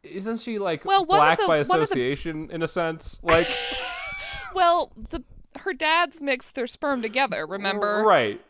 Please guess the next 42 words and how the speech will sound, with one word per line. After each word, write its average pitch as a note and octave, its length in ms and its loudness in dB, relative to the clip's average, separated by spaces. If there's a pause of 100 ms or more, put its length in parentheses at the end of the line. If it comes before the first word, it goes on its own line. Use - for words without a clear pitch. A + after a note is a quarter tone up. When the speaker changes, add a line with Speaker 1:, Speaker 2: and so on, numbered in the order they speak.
(120)
Speaker 1:
So, B3 100 0
Speaker 2:
And A#3+ 420 4 (100)
Speaker 1:
yeah. A2 380 -4 (280)
Speaker 2:
Hiram D#4 580 4
is A#3 480 2
black, A3 600 -4
so G#3 640 2 (920)
Speaker 1:
Well, F#3+ 160 -2
isn't, F#3+ 260 -2 (200)
Speaker 2:
so A#3+ 460 2
Speaker 1:
is A#3+ 180 4
Hiram C4 360 0
black? C4 380 -2 (340)
Speaker 2:
No, - 320 -12
no, C#4 160 0
wait. A#3+ 280 2 (140)
Is A#3 160 -8
that B3 220 0
R-, A#3+ 120 -8 (160)
Leroy? A#3 600 -2
Speaker 1:
I D#3+ 60 4
think A3 160 4
Leroy D#3 280 2
is D3 200 6
Speaker 2:
Whatever. C3+ 120 -2
Speaker 1:
black A2+ 340 2
and A#2+ 140 -4
Speaker 2:
One C#3+ 120 8
of C#3+ 60 8
Speaker 1:
Hiram C#3 120 4
Speaker 2:
them C3 80 -2
Speaker 1:
is A#2+ 220 -2
Speaker 2:
is. A#2+ 180 -14
Speaker 1:
Jeff A#2 240 2
Goldblum, G#2+ 480 -2 (220)
which F#3+ 220 6 (100)
I F3 100 6
think A#3 340 -2
Speaker 2:
<laughs> C#4+ 160 2
Speaker 1:
is G#3 220 4
fu-, G#3+ 220 -2 (220)
which A#3+ 220 0